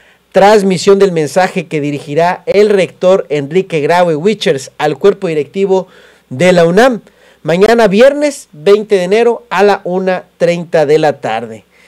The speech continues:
Se podrá ver en el siguiente enlace. Aquí dejaban el enlace donde se iba a realizar, pues, esta conferencia por parte del rector para la sociedad.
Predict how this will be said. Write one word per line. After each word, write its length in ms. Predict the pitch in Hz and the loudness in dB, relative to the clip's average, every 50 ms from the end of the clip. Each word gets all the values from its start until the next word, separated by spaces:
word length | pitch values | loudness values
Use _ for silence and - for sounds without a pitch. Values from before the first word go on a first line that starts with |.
| _ _ _ | _ _ _
Se 140 | - - 143 | -8 -8 -4
podrá 320 | - 143 151 165 185 190 | -2 2 2 4 6 6
ver 120 | 190 196 190 | 6 4 4
en 80 | 185 | 2
el 100 | 180 165 | 0 -2
siguiente 440 | - - - 165 170 175 175 170 190 | -6 -8 -8 -6 -6 -6 -4 -2 -2
enlace. 360 | 185 202 233 254 262 247 - | 2 2 2 2 2 0 -2
Aquí 180 | 214 202 - 214 | -4 0 2 2
dejaban 400 | 202 202 190 202 202 196 196 196 | 2 2 2 2 0 0 0 0
el 120 | 202 196 | 0 0
enlace 480 | 196 175 170 175 185 185 165 - 180 165 | 0 0 0 0 0 0 -2 -4 -4 -2
donde 360 | 151 170 175 180 180 175 170 | 0 0 0 0 -2 -4 -6
se 160 | 160 - 165 | -4 -4 -4
iba 320 | 156 160 165 170 170 170 165 | -2 -2 0 0 2 2 2
a 120 | - - _ _ | 0 -2 _ _
realizar, 720 | - - 151 160 170 165 151 127 - 170 160 160 165 165 - | -4 -2 0 0 0 -2 -4 -6 -4 -2 0 0 0 -2 -2
pues, 420 | - 143 135 131 127 123 127 - - | -2 -2 -2 -2 -2 -6 -10 -8 -6
esta 920 | - 156 151 - - - 170 160 147 139 135 131 127 123 123 120 123 - _ _ _ _ _ _ _ | -6 -6 -6 -8 -6 -4 -2 0 0 0 0 -2 -2 -4 -6 -8 -10 -16 _ _ _ _ _ _ _
conferencia 920 | - 143 143 135 131 131 147 139 170 180 185 175 - - 165 156 147 151 - _ | -4 -2 -2 -2 -2 -2 0 2 2 0 0 -2 -4 -4 -2 -4 -4 -6 -10 _
por 180 | - 139 131 123 | -6 -6 -6 -2
parte 340 | - 160 156 160 156 - 165 | 0 2 2 2 0 0 -2
del 160 | 147 135 131 | -2 0 -2
rector 600 | 123 131 135 135 - _ - 165 160 165 170 - _ _ _ _ _ _ _ _ _ _ _ _ _ _ | -2 -4 -4 -6 -6 _ -2 0 0 0 -4 -8 _ _ _ _ _ _ _ _ _ _ _ _ _ _
para 480 | - 190 208 214 220 214 214 170 - _ _ _ | 2 4 4 6 4 4 2 0 -2 _ _ _
la 260 | - 135 156 180 202 208 | -6 -2 0 0 0 0
sociedad. 760 | - - 214 208 196 202 - 190 185 180 170 185 185 180 170 | 0 0 0 0 0 0 -2 -2 0 2 2 2 2 0 -2